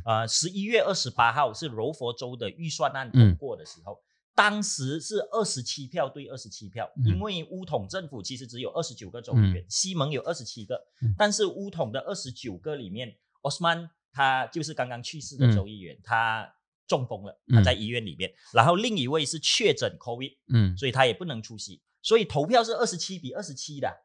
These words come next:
Speaker 1: 所以理论上他是很难通过的。
Speaker 2: 嗯。
Speaker 1: 呃，打平我们就要，呃，议长来投票，
Speaker 2: 嗯。
Speaker 1: 而议长是、呃，
Speaker 2: 阿曼纳，
Speaker 1: 苏泰善，
Speaker 2: 啊。
Speaker 1: 是阿曼纳
Speaker 2: 嗯。
Speaker 1: 诚信党西蒙的，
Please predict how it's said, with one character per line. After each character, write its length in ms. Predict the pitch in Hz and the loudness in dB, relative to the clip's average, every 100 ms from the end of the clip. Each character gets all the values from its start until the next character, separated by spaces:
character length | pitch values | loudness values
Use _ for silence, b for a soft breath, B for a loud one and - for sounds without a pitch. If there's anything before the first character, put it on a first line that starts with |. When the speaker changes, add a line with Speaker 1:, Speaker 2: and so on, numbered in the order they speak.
| _ _ | _ _
Speaker 1:
所 180 | - 196 | 0 2
以 180 | 226 160 | 4 2
理 220 | 156 139 | 0 0
论 200 | 165 254 | -2 0
上 320 | 214 240 175 95 | 4 4 4 -4
他 100 | 143 | -6
是 100 | 180 | -4
很 140 | 147 | -6
难 180 | 95 87 | -6 -8
通 200 | 110 107 | -10 -14
过 200 | 107 131 | -10 0
的。 60 | 120 | 4
Speaker 2:
嗯。 200 | 104 92 | 4 4
Speaker 1:
呃， 180 | 110 110 - | 0 -2 2
打 160 | 120 110 | 2 4
平 300 | 139 135 185 | 0 -2 0
我 80 | 117 | -2
们 140 | 117 | -2
就 180 | 135 170 | -4 2
要， 300 | 160 147 127 | 8 8 6
呃， 220 | - 98 | 0 -8
议 180 | 90 202 | -4 -2
长 320 | - 87 95 | 0 2 2
来 120 | 92 101 | 0 -4
投 140 | 98 | -4
票， 240 | 127 101 92 | 0 2 0
Speaker 2:
嗯。 40 | |
Speaker 1:
而 40 | 147 | -4
议 180 | 254 247 | -2 2
长 280 | 156 104 - _ - | 4 2 0 _ -12
是、 500 | - 190 165 127 104 b b | -8 -4 -2 -4 -8 b b
呃， 320 | 107 104 101 95 101 | -2 -2 -2 -8 2
Speaker 2:
阿 80 | 113 | 6
曼 180 | 110 113 | 8 8
纳， 80 | 131 | 6
Speaker 1:
苏 0 | |
泰 0 | |
善， 240 | 120 107 | 4 2
Speaker 2:
啊。 240 | 107 104 87 | -4 -4 -4
Speaker 1:
是 140 | - | -2
阿 180 | 175 117 | -2 0
曼 220 | 117 120 | 0 0
纳 140 | 135 139 | 0 0
Speaker 2:
嗯。 40 | |
Speaker 1:
诚 180 | 110 95 | 2 2
信 200 | - 143 | 0 0
党 180 | 101 92 _ - | 0 0 _ -10
西 240 | - 117 | -6 -4
蒙 200 | 110 82 | -4 -6
的， 120 | 92 | -8